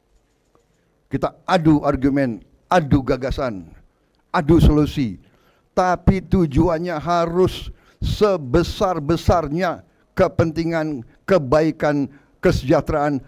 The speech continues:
kemakmuran rakyat kita. Itu tujuan kita. Saya kira itu yang saya ingin sampaikan. Terima kasih media, terima kasih pers. Saudara bagian yang sangat penting dari demokrasi.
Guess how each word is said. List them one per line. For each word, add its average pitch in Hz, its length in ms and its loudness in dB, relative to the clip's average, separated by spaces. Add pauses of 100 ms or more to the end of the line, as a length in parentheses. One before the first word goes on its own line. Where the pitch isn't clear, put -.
(100)
kemakmuran 151 880 0
rakyat 120 240 -4
kita. 117 240 -4 (320)
Itu 196 380 4
tujuan 120 420 2
kita. - 320 -4 (720)
Saya 156 160 0
kira 165 240 0
itu 160 240 -6
yang 156 140 -6
saya 147 180 -8
ingin 143 80 -8
sampaikan. 165 640 -6 (480)
Terima 143 260 0
kasih 147 320 -2 (800)
media, 151 500 2 (160)
terima 135 240 -8
kasih 139 300 -8
pers. - 500 0 (560)
Saudara 135 720 -2 (160)
bagian 139 720 -2 (320)
yang 127 240 -2
sangat 170 400 -2
penting 156 320 0
dari 131 160 -4
demokrasi. 120 640 -4